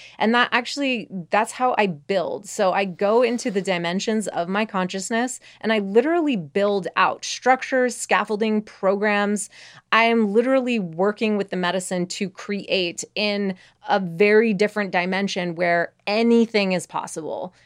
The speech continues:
fully possible. And then I bring it and then I integrate it and then I think about it and I use my whiteboard every day and I mind map. And then I wait for the, that feeling. There's a feeling of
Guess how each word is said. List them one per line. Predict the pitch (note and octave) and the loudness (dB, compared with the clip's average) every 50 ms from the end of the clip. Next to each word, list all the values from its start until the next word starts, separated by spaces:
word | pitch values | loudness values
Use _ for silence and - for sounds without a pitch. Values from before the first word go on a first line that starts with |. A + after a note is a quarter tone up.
| _ _ _ _ _ _ | _ _ _ _ _ _
fully | - - - A#3+ A3 G#3+ G#3+ G#3+ G#3 G#3 | -12 2 6 8 8 8 8 6 4 2
possible. | - - - E3+ E3+ - - E3+ - - - - - _ - - _ _ - | 0 0 0 0 0 -2 -6 -8 -6 -6 -6 -8 -8 _ -18 -20 _ _ -2
And | A3 B3 D4 | 0 2 4
then | F4+ G4+ | 4 4
I | A#4 A#4 F4 A#3 | 4 4 4 4
bring | A3 A#3+ C#4 D4+ B3 G3+ | 4 2 2 2 2 2
it | E3 - - - | 0 -2 -4 -6
and | F#3+ G3 | -4 -2
then | G#3 A3 A3+ | 0 0 2
I | A#3 A#3+ - | 2 0 2
integrate | - A#3 A3+ - A3+ F#3 G3 F#3 E3+ D#3+ | 0 0 0 0 -2 0 0 0 2 2
it | D3+ C#3+ - - - - | 0 -2 -4 -6 -6 -6
and | G#3 G#3+ A3 A3+ | -4 -2 -2 0
then | A3+ A3+ | 0 0
I | A#3 A#3+ | -2 -2
think | A#3+ - - D4 C#4+ C#4 | -4 -4 -4 -2 -2 0
about | G#3+ G#3+ G3 F3+ E3+ | 2 4 4 4 4
it | E3 - - | 2 0 -2
and | - F#3 F#3 | -4 -4 -2
I | F#3+ G3 | -2 -2
use | F#3+ G3 G#3 G3 A3+ | -2 -4 -4 -4 -2
my | A3 A3+ | -2 0
whiteboard | A#3 B3 B3 B3 - G#3+ F3+ E3+ E3+ | 2 2 0 0 0 0 0 0 0
every | E3+ E3+ F#3+ A3 | -2 -4 -4 -4
day | G3+ A#3 C4+ A3+ F3+ E3+ E3 | 0 2 2 4 4 2 0
and | E3+ E3+ | -2 -4
I | E3 D#3+ | -6 -6
mind | D3+ F3 E3 D#3 D#3 E3 F3 F3+ | -6 -8 -8 -8 -6 -6 -6 -4
map. | G3+ A#3+ A#3+ B3+ C#4+ C#4 - _ - - - - - - _ _ | -2 0 0 0 0 -2 -4 _ -20 -20 -20 -20 -20 -20 _ _
And | G3 A3 A#3 A#3 B3 | 2 2 4 4 4
then | C4 C4 C4 - | 4 2 2 2
I | - A#3+ A#3 | 2 2 2
wait | G#3 G#3 A3+ C4+ C4 - - | 4 2 2 2 0 -4 -10
for | - - A#3+ A#3 A#3 A3+ | -8 -4 0 0 0 0
the, | G#3 A3+ A#3 G#3+ A3 _ _ _ _ _ _ - - | 0 -2 -2 -2 -6 _ _ _ _ _ _ -8 -2
that | G#3+ G#3+ A3+ - - | 2 2 2 2 0
feeling. | - - C#4 D#4 F4 - - - - | -6 -6 -2 -2 0 -2 -2 -4 -4
There's | - E3 F#3 G#3 | -4 -4 -2 -2
a | A3+ | -2
feeling | A#3 - - - C#4+ C#4+ C4 G3+ F3 - C#3 - - | -4 -6 -6 -4 -2 0 0 0 -2 -4 -6 -6 -4
of | F3 F3 F#3 F3+ | -2 -2 -2 -4